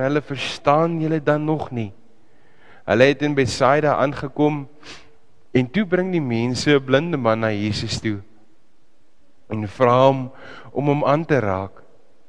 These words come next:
Hy het die blinde man aan die hand gevat en hom uit die, uit die dorp uitgelei. Toe het hy op sy oë gespoeg, sy hande daarop gesit en vir hom ge-, gevra, "Sien jy al iets?"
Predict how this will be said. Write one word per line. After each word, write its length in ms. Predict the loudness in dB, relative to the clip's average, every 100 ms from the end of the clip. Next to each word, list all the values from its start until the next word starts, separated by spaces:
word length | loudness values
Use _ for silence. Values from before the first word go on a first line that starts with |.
| -20 -20 -20 -20 -20 -20 -20 -10 2
Hy 160 | 6 6
het 180 | 4
die 220 | 2 -2 -4
blinde 320 | 0 0 2 2
man 300 | 4 2 2
aan 100 | 0
die 120 | 0
hand 260 | 2 0
gevat 480 | -4 -8 0 0 0
en 140 | -4 -2
hom 220 | -2 0
uit 200 | -2 -2
die, 180 | -6 -6
uit 120 | -2 0
die 100 | 6
dorp 340 | 8 8 8
uitgelei. 640 | 4 4 2 4 4 4 -2 -14 -20 -20 -20 -20 -20 -20 -14
Toe 140 | 0 4
het 140 | 6
hy 180 | 8 6
op 140 | 6
sy 160 | 0 0
oë 320 | 4 6 4
gespoeg, 480 | 0 -6 0 0 0
sy 180 | -2 0
hande 380 | 0 0 0 4
daarop 400 | 4 4 2 -4
gesit 400 | -4 -2 -4 -4
en 160 | -8
vir 160 | -6 -4
hom 180 | -4 -4
ge-, 180 | -12 -18 -16
gevra, 440 | -14 -6 2 2 2
"Sien 340 | -2 -4 -2
jy 100 | 2
al 200 | 2 2 -2
iets?" 420 | -6 -6 -10